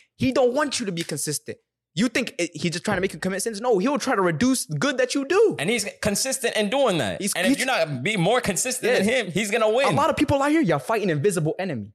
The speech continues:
Speaker 1: You're fighting an invisible enemy. You're not throwing any punches back. He just, you're just letting him punch you. You're not using no, no adhkar. You're not saying, "A'udhu billahi minash shaitanir rajeem." You're just letting him punch you.
Speaker 2: Mm-hmm.
Speaker 1: It's, it, we're fighting a war, and a lot of people don't know where the, who the enemy is.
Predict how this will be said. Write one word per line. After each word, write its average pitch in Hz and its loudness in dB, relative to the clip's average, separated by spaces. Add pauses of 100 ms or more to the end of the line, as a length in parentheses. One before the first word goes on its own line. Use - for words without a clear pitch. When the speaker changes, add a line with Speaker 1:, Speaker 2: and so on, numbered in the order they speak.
Speaker 1:
You're 147 -2
fighting 233 0
an 165 2
invisible 208 0
enemy. 247 -2
You're 151 0
not 196 -2
throwing 180 0
any 180 -4
punches 151 -6
back. 117 -4
He 165 0
just, 156 -2
you're 160 0
just 143 -2
letting 170 -2
him 143 -6
punch 165 -8
you. 117 -8
You're 139 -6
not 160 -2
using 151 0
no, 185 0
no 180 0
adhkar. 196 -2
You're 185 -12
not 175 -4
saying, 170 0
"A'udhu 165 0
billahi 165 -4
minash 151 -10
shaitanir 165 -6
rajeem." 170 -12 (140)
You're 160 -2
just 156 -2
letting 180 0
him 170 -2
punch 175 -4
you. 104 -12 (120)
Speaker 2:
Mm-hmm. 117 -2 (100)
Speaker 1:
It's, 170 -2
it, 170 -2
we're 151 -2
fighting 226 -2
a 208 2
war, 262 -2
and 147 -2
a 143 -2
lot 165 0
of 165 -6
people 170 -6
don't 160 -2
know 165 0
where 139 -2
the, 120 -8
who 156 -8
the 135 -6
enemy 123 -8
is. 113 -10